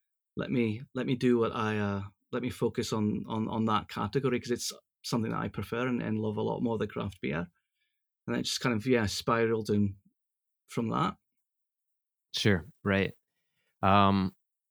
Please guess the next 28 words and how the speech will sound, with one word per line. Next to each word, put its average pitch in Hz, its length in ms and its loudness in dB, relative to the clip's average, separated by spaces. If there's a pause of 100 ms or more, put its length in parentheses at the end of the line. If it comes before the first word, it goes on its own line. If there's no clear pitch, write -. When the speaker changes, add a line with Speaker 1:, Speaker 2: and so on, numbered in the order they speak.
(100)
Speaker 2:
so 120 300 8
I 117 120 8
guess, 131 480 6 (1300)
like 110 240 6
you 107 80 10
mentioned, 98 720 6 (240)
around 92 600 4 (220)
two 107 160 4
thousand 92 400 4
nine, 87 600 4 (720)
there 90 240 4
was, 85 520 2 (120)
you 95 100 0
know, 85 140 0
I 82 120 2
guess 80 200 -2
the - 80 -4
craft 80 360 0
beer 85 220 2
boom, 82 480 0
if 90 220 -6
you 92 80 2
wanna 87 180 2
call 85 340 2
it, 82 140 0 (580)
or 90 200 2
an 90 80 4
opportunity. 87 880 2